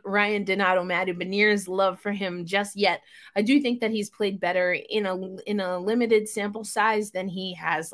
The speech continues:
last season. I wouldn't be surprised to see Phil-, Philip Grubauer get the start against Washington. But again, we'll get into the nit and grit of the Seattle team a little bit later. The second key to the game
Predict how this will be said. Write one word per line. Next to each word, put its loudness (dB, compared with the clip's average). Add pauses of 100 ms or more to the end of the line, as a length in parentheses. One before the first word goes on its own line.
last -6
season. 0 (260)
I 2
wouldn't 2
be 4
surprised 0 (160)
to -4
see -6
Phil-, -2 (100)
Philip 0
Grubauer 2 (340)
get 6 (120)
the 2
start 0 (240)
against 0
Washington. 2
But 0
again, 2 (220)
we'll -2
get 4
into 2
the 4
nit 2
and -2
grit -2
of -6
the -4
Seattle 0
team -6
a -4
little -2
bit -2
later. -4 (340)
The 6
second 2 (400)
key 4
to -4
the 0
game 0